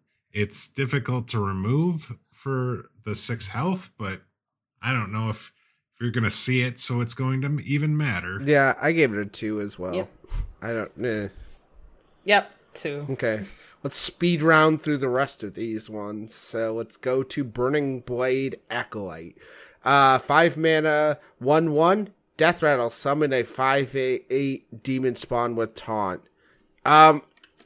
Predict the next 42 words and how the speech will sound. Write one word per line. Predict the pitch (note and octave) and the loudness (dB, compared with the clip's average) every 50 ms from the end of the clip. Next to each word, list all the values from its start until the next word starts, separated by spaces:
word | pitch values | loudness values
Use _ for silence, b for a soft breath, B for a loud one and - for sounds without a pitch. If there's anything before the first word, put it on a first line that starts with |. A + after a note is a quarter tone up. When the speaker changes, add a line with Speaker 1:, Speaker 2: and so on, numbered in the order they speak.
| _ - - - | _ -20 -14 -8
Speaker 2:
I | - A#2+ | -6 -2
gave | A#2+ C#3 D3+ C#3+ | 2 2 2 4
this | C3+ C#3+ B2+ - | 4 0 -2 -2
a | A#2 | -6
two. | - - - G2+ A2 G#2+ A#2 B2 A#2+ - _ _ _ | -8 -6 -4 -4 -2 -2 -2 -2 -4 -6 _ _ _
Like, | - A2+ A2+ - - _ | -8 -8 -8 -10 -8 _
it's | B2+ C3 - D3+ | -6 -4 -2 -2
a | D3 | -2
five | - D3 C#3+ D3 D3 C#3 | 0 2 2 2 4 4
eight | D3+ D3+ D3 - | 2 2 0 -2
taunt | - C3+ B2+ C3+ C#3+ C#3+ - | -4 -2 0 0 0 0 0
after | B2 C3 C3 - - C3+ | -2 -2 -2 -2 -2 -2
it | B2+ - - | -2 -2 -2
dies, | - A2+ A2 A#2+ B2 B2+ C3 C3 B2 - - - b b b b b b b b b b b _ _ _ _ _ | -2 -2 0 2 2 0 0 -2 -4 -8 -12 -18 b b b b b b b b b b b _ _ _ _ _
but | C#3 C#3+ D3 | 2 4 4
it | C#3+ B2+ | 4 4
has | B2+ D3 C3+ B2 - | 4 4 4 2 0
to | - A#2+ | -6 -6
die, | G#2 B2 A#2 A#2+ B2+ C3+ C#3 | -4 -2 0 2 2 2 2
so | C3 - - C3+ B2+ B2 B2 B2 A#2 - | 0 0 0 0 2 2 2 0 -2 -4
y-, | - A#2+ A#2 - _ | -8 -12 -14 -14 _
y-, | - C3+ B2+ B2+ - - - | -14 -14 -14 -14 -14 -16 -10
chances | - C#3+ C3+ B2+ - | -6 -4 -4 -2 0
are | C#3 C3+ | 0 2
your | C3+ C3+ C3+ B2+ | 2 2 2 2
opponent's | A#2 - - C3+ C3+ C3+ C3+ - | 2 0 0 -2 -2 -2 -4 -6
not | C#3+ C#3 - | -8 -6 -6
gonna | - C#3+ C3+ C3 | -4 -4 -4 -4
attack | B2 G#2+ - C3+ A#2+ A#2+ B2 - | -4 -4 -4 -4 -4 -4 -2 -2
it, | E3 D#3+ E3 - - _ _ _ _ _ _ _ _ _ _ _ _ _ _ _ | -2 -2 -2 -4 -8 _ _ _ _ _ _ _ _ _ _ _ _ _ _ _
and | - A#2 B2 A#2 A#2 A#2 A#2 - | -6 -4 -4 -2 -4 -4 -6 -8
so | - A#2+ | -6 -6
you're | A2+ A2+ | -4 -2
gonna | B2 B2+ B2+ | 0 2 2
have | B2+ B2+ - | 2 0 0
to | C#3+ B2 | -4 -4
kill | - C#3+ C#3 C3+ | -2 0 0 0
it | - | 0
your | A#2+ B2+ B2+ | -2 -2 -2
next | C3 C3 B2+ - | -2 -4 -4 -4
turn. | - D3 C#3+ C#3+ C#3+ C#3 C3+ - - _ F2 F#2 | -2 -2 0 0 -2 -4 -8 -10 -16 _ -16 -10
Eh, | G#2 A#2 A#2+ A#2+ A#2 A2+ A2 G#2 | -8 -6 -6 -4 -4 -4 -6 -8